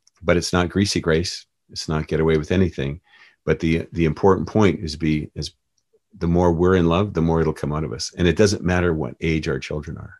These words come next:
We think children means being when they're childish. That's a, it's a form of their life. But my kids are now and they're getting older, and I'm still a father,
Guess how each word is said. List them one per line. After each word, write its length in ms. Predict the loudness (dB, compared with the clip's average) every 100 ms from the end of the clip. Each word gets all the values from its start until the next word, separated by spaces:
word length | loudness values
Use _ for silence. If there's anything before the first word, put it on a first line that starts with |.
| _ _ _ _ _ _ _ _ _ _ _ _ _ _ _ _ _ _
We 120 | 0 4
think 220 | 2 2
children 360 | -2 0 2
means 220 | 2 0 -2
being 320 | -2 -2 -2
when 100 | -4
they're 120 | -6
childish. 560 | -4 4 4 4 0 2
That's 240 | 4 4
a, 100 | 0 -2
it's 160 | -6
a 40 | -8
form 360 | -4 2 4
of 100 | 4
their 140 | 4 0
life. 320 | -2 -6 -16 _ _ _ _ _ _ _ _ _ _
But 220 | 0 0 -2 -6 -10 _ _ _ _ _ -20 _
my 160 | 2 4
kids 260 | 4 4
are 60 | 4
now 200 | 4 4
and 100 | 4
they're 240 | 2 0 -4 -2
getting 220 | -2 2
older, 300 | 4 4 0
and 220 | 0 0
I'm 140 | 0
still 480 | -2 -4 0 4 4
a 60 | 2 _ _ -20
father, 720 | -4 0 2 2 -2 -4